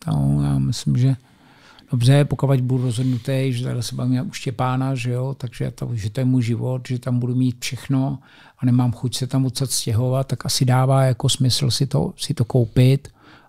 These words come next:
a vlastnit to, že jo, to, to asi jo, ale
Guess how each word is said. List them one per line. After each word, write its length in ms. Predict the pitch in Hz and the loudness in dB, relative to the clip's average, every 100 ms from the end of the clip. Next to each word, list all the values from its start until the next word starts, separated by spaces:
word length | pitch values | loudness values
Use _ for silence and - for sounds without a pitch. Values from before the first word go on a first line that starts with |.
| - | -2
a 60 | |
vlastnit 600 | 127 117 - - 120 - | 4 4 4 6 6 6
to, 220 | - 135 135 | 2 4 6
že 120 | 131 | 4
jo, 260 | 123 135 147 | 4 4 0
to, 120 | 143 139 | -4 -6
to 160 | - 208 | -6 -2
asi 260 | 131 - | 0 4
jo, 420 | 135 117 113 123 135 - - - - - - - _ | 6 6 6 4 0 -6 -20 -20 -18 -16 -16 -20 _
ale 600 | - 117 120 120 120 120 | -2 2 4 4 4 4